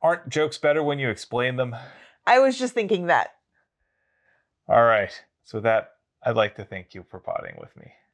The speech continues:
Speaker 2: Thank you for potting with me.
Speaker 1: And thank you for listening to Tales from the Waystone.
Speaker 2: Join us next time when we go over the middle third of The Narrow Road Between Desires. Buy the book, or borrow the book. Somehow acquire the book,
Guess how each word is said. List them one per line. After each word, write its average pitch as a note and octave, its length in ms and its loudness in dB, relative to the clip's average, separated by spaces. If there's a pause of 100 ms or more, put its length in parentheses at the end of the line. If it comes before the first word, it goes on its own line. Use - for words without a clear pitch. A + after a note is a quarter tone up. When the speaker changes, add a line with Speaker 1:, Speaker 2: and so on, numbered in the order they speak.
(260)
Speaker 2:
Thank E3+ 220 -2
you F#3+ 80 -10
for A#3+ 160 -8
potting E3 380 -2
with F#3 200 -12
me. - 280 -16 (100)
Speaker 1:
And G#2+ 160 -2
thank B2 220 -4
you B2+ 80 -4
for B2+ 180 -2
listening C3 400 -4
to C3 100 -4
Tales C#3+ 320 -4
from C#3+ 200 -8
the C#3+ 60 -8
Waystone. D3 580 -4 (200)
Speaker 2:
Join F#3 240 2
us G3+ 220 -4
next C4 240 -4
time E4 400 -2
when A#3+ 180 0
we C4 100 -4
go A#3+ 340 2
over C4 200 -2
the C#4 100 -2
middle D4+ 280 2
third D#3+ 580 0
of A#3+ 460 2 (360)
The F#3+ 200 2
Narrow E3 400 0
Road F3 380 0 (240)
Between E3+ 380 -6
Desires. F#3 800 -4 (480)
Buy D#3+ 140 4
the D#3+ 100 -4
book, - 300 -12 (280)
or C#4 340 6
borrow G3+ 260 2
the F#3 40 -4
book. F3 240 -4 (300)
Somehow D4 420 2
acquire G#3 440 0
the F#3+ 80 -4
book, F3 300 -2